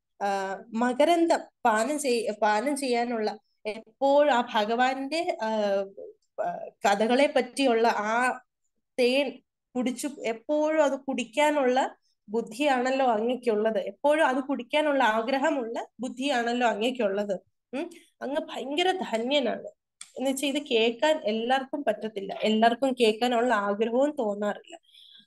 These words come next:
ആ, പക്ഷെ ഇത് ത-, അങ്ങനെ കേൾക്കാൻ തോന്നുന്നവര് വളരെ കുറച്ച് മാത്രമേ ഉള്ളൂ. അതുകൊണ്ട് ഇത്രയും ഭഗവാനെ കുറിച്ച് കേട്ടിട്ടും, ഉം, ഇനി അങ്ങക്ക് കേൾക്കാനുള്ള ബുദ്ധിയാണല്ലോ ഉള്ളത്. ഉം. അങ്ങ് ഭയങ്കര ധന്യനാണ്.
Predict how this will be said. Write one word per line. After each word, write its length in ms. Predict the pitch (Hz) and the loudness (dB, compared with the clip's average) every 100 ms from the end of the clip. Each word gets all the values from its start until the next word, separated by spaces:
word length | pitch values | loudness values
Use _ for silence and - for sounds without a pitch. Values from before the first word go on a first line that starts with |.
| _ - | _ 2
ആ, 80 | 196 | 2
പക്ഷെ 460 | - 214 - - | 4 2 4 6
ഇത് 480 | 403 480 - 226 233 | 6 4 -2 2 2
ത-, 160 | - - | 2 4
അങ്ങനെ 340 | 208 214 262 262 | 6 8 6 6
കേൾക്കാൻ 540 | 247 254 254 330 339 294 | 6 8 8 6 6 10
തോന്നുന്നവര് 600 | 269 294 381 370 285 247 | 10 10 10 10 10 8
വളരെ 400 | 226 226 208 247 | 6 6 6 6
കുറച്ച് 360 | 214 196 - | 4 2 2
മാത്രമേ 340 | 233 196 - 202 | 2 0 0 2
ഉള്ളൂ. 160 | 190 | 2
അതുകൊണ്ട് 500 | 196 220 233 233 339 - _ _ _ _ _ _ | 0 -2 0 0 -2 -6 _ _ _ _ _ _
ഇത്രയും 540 | 247 247 240 269 349 359 | -4 0 2 4 4 4
ഭഗവാനെ 420 | 269 240 262 294 | 4 4 2 0
കുറിച്ച് 340 | 320 311 285 254 | -4 -6 -6 -6
കേട്ടിട്ടും, 680 | - - - 254 208 - _ _ _ | -6 -6 -6 -4 -4 -4 _ _ _
ഉം, 180 | 240 302 - - - - | -6 -6 -12 -20 -20 -10
ഇനി 260 | 240 226 269 | -4 0 2
അങ്ങക്ക് 400 | 277 247 254 262 | 2 2 0 -2
കേൾക്കാനുള്ള 840 | 269 214 214 269 262 208 233 277 226 | 0 -2 0 -2 0 2 2 0 -2
ബുദ്ധിയാണല്ലോ 760 | 208 214 254 240 202 214 233 | -6 -2 0 2 2 0 0
ഉള്ളത്. 420 | 196 190 202 185 - 220 | -2 -2 -4 -6 -8 -10
ഉം. 180 | 269 - - _ - | -10 -12 -20 _ 0
അങ്ങ് 420 | 233 269 440 - - | 4 4 4 0 0
ഭയങ്കര 480 | 208 202 226 226 339 - _ _ _ 208 | 2 4 2 2 0 -2 _ _ _ -12
ധന്യനാണ്. 600 | 202 220 240 254 190 | -4 0 2 2 0